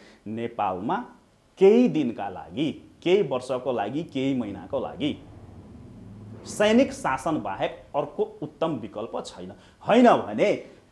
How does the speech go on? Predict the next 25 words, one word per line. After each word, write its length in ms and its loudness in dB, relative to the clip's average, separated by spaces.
मङ्सिर 460 6
चार 260 8
गतेको 540 4
इलेक्सनले, 1080 4
मैले 280 -2
आजभन्दा 420 0
झन्डै 260 0
दुई 140 0
अढाई 220 0
वर्ष 180 -4
पहिला 260 -4
यहाँकै 400 2
मिडियामा 400 -2
भनेको 240 -6
थिएँ, 380 -10
देश 240 2
विसर्जन 420 -2
भइसक्यो, 800 2
यसमा 260 -2
लाल 500 2
मोहर 240 -2
मात्रै 260 -2
लाग्न 320 -2
बाँकी 240 -16
छ 80 -20